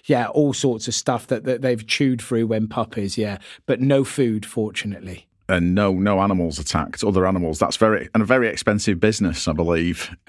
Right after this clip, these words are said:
Speaker 2: if you live in the countryside and your dogs are liable to run off.
Speaker 1: So that, I mean, we have had one occasion where I, w-, yeah, that we had a s-,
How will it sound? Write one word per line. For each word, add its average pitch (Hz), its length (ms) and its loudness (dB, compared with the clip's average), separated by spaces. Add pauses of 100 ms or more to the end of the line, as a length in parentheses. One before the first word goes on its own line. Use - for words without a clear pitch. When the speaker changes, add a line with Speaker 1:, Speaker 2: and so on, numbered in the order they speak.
Speaker 2:
if 95 160 2
you 104 100 6
live 104 140 2
in 101 60 2
the 104 80 0
countryside 104 520 2
and 113 100 2
your 104 100 2
dogs 104 240 2
are - 20 0
liable 107 320 0
to 113 160 2
run 101 220 0
off. 98 360 -4
Speaker 1:
So 143 180 2
that, 139 260 -2
I 135 80 2
mean, 139 320 2
we 139 160 2
have 139 200 2
had 139 240 0
one 143 300 2
occasion 139 640 0
where 127 400 0
I, 123 140 0
w-, 127 500 -6 (300)
yeah, 123 240 -2
that 117 240 -4
we 143 160 2
had 135 160 0
a - 20 -2
s-, - 160 -6